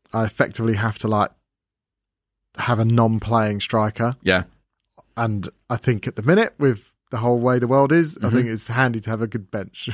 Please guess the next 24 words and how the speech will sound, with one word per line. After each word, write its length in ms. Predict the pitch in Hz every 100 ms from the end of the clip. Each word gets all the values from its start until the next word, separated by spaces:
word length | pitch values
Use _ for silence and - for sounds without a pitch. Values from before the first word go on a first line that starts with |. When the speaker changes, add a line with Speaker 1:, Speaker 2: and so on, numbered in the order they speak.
| -
Speaker 1:
<laughs> 100 | 180
Speaker 2:
Yeah. 180 | 107 101
Speaker 1:
So, 160 | 123
yeah. 260 | 113 113 85 -
Speaker 2:
Yeah, 180 | 135 160
yeah, 60 |
yeah. 140 | 165 160 - - _
It's 100 | -
smart. 300 | - 160 131 - _ -
Speaker 1:
But 220 | 110 -
we'll 80 | 117
see. 300 | - 135 117 -
Speaker 2:
Um, 240 | 113 123 127
anybody 380 | 151 160 160 165
else 200 | 175 175
I'm 100 | 170
missing? 380 | 180 - 190 180 _ _ _ _
I 60 | 104
mean, 360 | 120 123 120 - _
premium 280 | - 139 127
wise, 260 | 127 127 120
we're 80 | 120
looking 420 | 113 117 110 101
Sterling, 680 | - 117 117 113 117 113